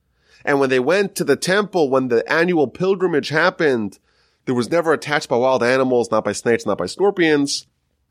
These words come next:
And Jerusalem was big enough to accommodate whoever showed up. Now, it's interesting. The commentaries note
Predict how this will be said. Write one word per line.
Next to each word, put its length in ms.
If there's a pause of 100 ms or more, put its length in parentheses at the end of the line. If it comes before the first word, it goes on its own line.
(240)
And 100
Jerusalem 500
was 140
big 220
enough 560 (440)
to 100
accommodate 680 (260)
whoever 760
showed 580
up. 280 (480)
Now, 80
it's 100
interesting. 460 (1300)
The 80
commentaries 480
note 520